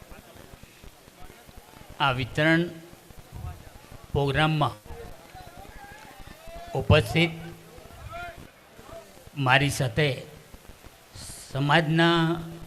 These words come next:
અગ્રણી અને જાફરાબાદ રાજુલાના ધારાસભ્ય ભાઈ શ્રી હીરાભાઈ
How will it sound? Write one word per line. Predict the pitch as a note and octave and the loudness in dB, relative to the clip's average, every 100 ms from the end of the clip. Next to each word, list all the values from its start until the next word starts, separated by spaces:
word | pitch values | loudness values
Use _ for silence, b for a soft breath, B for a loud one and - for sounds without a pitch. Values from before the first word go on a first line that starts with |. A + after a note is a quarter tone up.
| - | -4
અગ્રણી | D3 B2+ C#3+ D#3+ D#3 G#2+ A2 - - - - - - - C#3 | -2 4 6 8 6 2 -4 -12 -18 -20 -20 -20 -20 -10 -4
અને | C3+ | -2
જાફરાબાદ | C3 B2+ B2+ - C#3+ D#3 D3+ D#3 - - - | 2 4 4 2 2 4 2 -6 -16 -18 -6
રાજુલાના | C#3 C3 A#2 D3+ C#3+ C3+ A#2 G#2+ A2 - - - - - - | 0 0 2 2 4 2 -2 -6 -14 -20 -20 -20 -18 -18 -10
ધારાસભ્ય | A#2+ A#2+ C#3 D3 D3+ C3 C#3+ - - - - - - - - - - - - - - - - - - - - - - - C3+ | -4 0 2 4 4 6 4 4 -8 -16 -18 -20 -20 -20 -20 -20 -20 -20 -20 -18 -18 -20 -20 -18 -20 -20 -20 -20 -20 -8 0
ભાઈ | B2 B2+ | 2 2
શ્રી | A2 - A#2+ - - - - - - - - - - | 0 -2 -2 -4 -10 -18 -20 -20 -20 -20 -20 -12 0
હીરાભાઈ | B2+ A#2+ B2+ B2 A#2+ B2 | 8 8 8 4 2 0